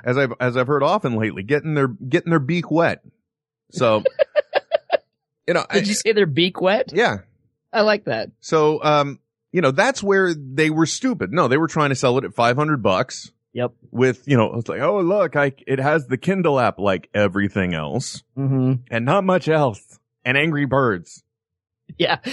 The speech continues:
Speaker 2: Oh, yeah, it
Speaker 1: But
Speaker 2: does
Speaker 1: then
Speaker 2: have
Speaker 1: again,
Speaker 2: Angry
Speaker 1: really,
Speaker 2: Birds.
Speaker 1: what more do you need? Give me a Kindle app, a web browser, and Angry Birds, and I'm happy.
Speaker 2: No, seriously, that's,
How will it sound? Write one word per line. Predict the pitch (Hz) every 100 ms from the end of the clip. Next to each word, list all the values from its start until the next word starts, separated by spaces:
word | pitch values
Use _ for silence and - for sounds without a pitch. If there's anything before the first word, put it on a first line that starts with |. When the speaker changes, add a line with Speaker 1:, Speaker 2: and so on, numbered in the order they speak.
| 226
Speaker 2:
Oh, | -
yeah, | - 254
it | -
Speaker 1:
But | 226
Speaker 2:
does |
Speaker 1:
then | 254
Speaker 2:
have | 240
Speaker 1:
again, | 220
Speaker 2:
Angry | 165
Speaker 1:
really, | 190 180
Speaker 2:
Birds. | 151
Speaker 1:
what | 151 185
more | 156 170
do | 151
you | 143
need? | 120 104 95
Give | 175
me | 202
a | 165
Kindle | 127 254 262 226
app, | 214 202
a |
web | 139 175 147
browser, | 147 160 151 147
and | 139
Angry | 165 143
Birds, | 113 139 147
and | -
I'm | 107 104
happy. | 90 101 95 80 76 76 76 _ _ 247 226
Speaker 2:
No, | 208
seriously, | - 262 277 202 175
that's, | 175 -